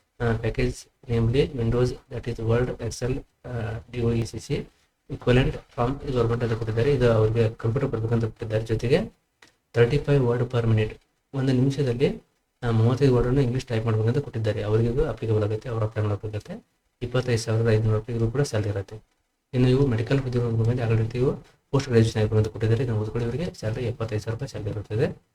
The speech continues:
ಇನ್ನು ಇದು ಮೆಡಿಕಲ್ ಹುದ್ದೆ ಆಗಿದೆ, ಇವೆಲ್ಲ ಎಪ್ಪತ್ತೈದು ಸಾವಿರ ರೂಪಾಯಿ ಸ್ಯಾಲರಿ ಇದೆ. ಆಗಲೇ ಕೊಟ್ಟಂತ ಎಂ ಎಸ್ ಸಿ, ಆಮೇಲೆ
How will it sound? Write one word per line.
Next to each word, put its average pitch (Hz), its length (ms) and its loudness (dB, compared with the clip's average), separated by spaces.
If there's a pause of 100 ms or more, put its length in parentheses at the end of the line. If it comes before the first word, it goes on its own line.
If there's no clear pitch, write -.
(440)
ಇನ್ನು 131 360 0 (840)
ಇದು 131 120 -2
ಮೆಡಿಕಲ್ 123 260 4
ಹುದ್ದೆ 120 160 2
ಆಗಿದೆ, 113 220 6
ಇವೆಲ್ಲ 123 240 0
ಎಪ್ಪತ್ತೈದು 113 380 -2
ಸಾವಿರ 113 100 -6
ರೂಪಾಯಿ 110 120 -4
ಸ್ಯಾಲರಿ 110 260 0
ಇದೆ. 156 280 -2 (400)
ಆಗಲೇ 120 220 4
ಕೊಟ್ಟಂತ 117 300 2
ಎಂ 117 240 2
ಎಸ್ 113 120 0
ಸಿ, 123 320 -4 (380)
ಆಮೇಲೆ 110 680 0